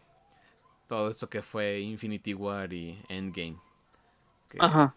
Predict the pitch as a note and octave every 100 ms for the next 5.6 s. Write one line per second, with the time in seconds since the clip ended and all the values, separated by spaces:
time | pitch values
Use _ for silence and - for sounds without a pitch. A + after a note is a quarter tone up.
0 | - F#2+ - F#2+ - G2+ F#2+ G2+ F#2+ G2+
1 | G2+ G2+ G2+ G2+ A2 A2 A2+ A#2 A2+ G#2+
2 | A2 G2+ - G#2+ A2+ G#2 F#2+ F2 F#2 F#2
3 | F#2 D#2 - _ _ _ - _ _ _
4 | _ _ _ _ - G2+ G#2+ - A2+ A2+
5 | A#2 A2+ D#3+ F#3 G#3 G3+